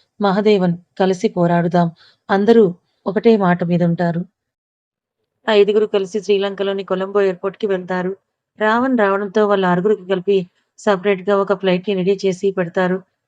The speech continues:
రావణ్, రోహిత్ ముందు వెళ్ళిపోగా మిగిలిన నలుగురు ఫుడ్ ప్యాక్ చేసుకొని మెల్లగా వస్తూ ఉంటారు. రామ్ ఫుడ్ పార్సెల్ పట్టుకొని బ్యాగ్లో సర్దుకొని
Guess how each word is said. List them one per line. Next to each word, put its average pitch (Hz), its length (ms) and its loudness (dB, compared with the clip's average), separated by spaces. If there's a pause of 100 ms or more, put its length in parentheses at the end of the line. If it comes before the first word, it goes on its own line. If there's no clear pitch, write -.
(140)
రావణ్, 190 400 0
రోహిత్ 185 380 2
ముందు 185 220 0
వెళ్ళిపోగా 185 520 0 (480)
మిగిలిన 247 400 2 (240)
నలుగురు 196 360 0
ఫుడ్ 208 220 -4
ప్యాక్ 208 240 -2
చేసుకొని 202 400 -4
మెల్లగా 190 400 -2 (460)
వస్తూ 196 320 2
ఉంటారు. 185 420 0 (420)
రామ్ 190 280 2 (160)
ఫుడ్ 185 220 -4
పార్సెల్ 190 380 -2
పట్టుకొని 190 400 -2
బ్యాగ్లో 180 380 0
సర్దుకొని 190 540 -4